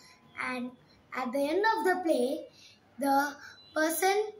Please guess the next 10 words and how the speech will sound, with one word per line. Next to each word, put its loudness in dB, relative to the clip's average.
who -2
plays 2
the 4
character -2
of -8
Lord -6
Rama 0
burn 4
the 6
effigy. -4